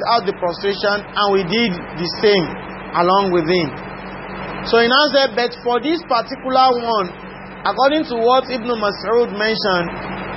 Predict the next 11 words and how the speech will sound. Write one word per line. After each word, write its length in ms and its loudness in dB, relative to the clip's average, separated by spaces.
Mujahid, 560 4
among 360 0
the 160 0
students 360 2
of 120 6
Ibn 320 2
Mas'ud, 560 4
he 40 4
also 280 4
mentioned 480 2
the 120 -4